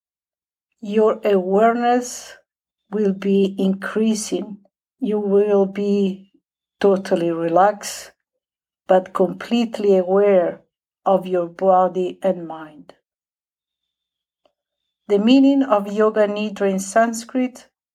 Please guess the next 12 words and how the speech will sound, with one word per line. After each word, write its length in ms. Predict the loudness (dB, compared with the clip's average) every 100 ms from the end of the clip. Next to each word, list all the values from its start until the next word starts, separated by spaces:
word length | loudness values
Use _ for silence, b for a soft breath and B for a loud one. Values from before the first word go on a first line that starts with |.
| _ _ _ _ _ _ _
comes 280 | 0 0 -2
from 280 | -8 -8 -8
two 200 | -8 -8
words. 520 | -6 -8 -12 -20 -20 _ _ _ _ -8
Yoga, 560 | -2 0 2 0 -2 -6 _ _ _ _ _ _ -2
that 200 | -2 0
means 400 | 0 0 -2 -6
one-pointed 920 | 0 4 4 2 2 2 2 -2 -2
awareness 680 | -2 0 -2 -2 -6 -10 -14 _ _ _ -4
or 140 | -2
union. 640 | -2 -4 -2 -2 -6 -10 -20 _ _ _ _ _ _ _ _ _ -2
Nidra, 680 | 2 2 2 2 0 0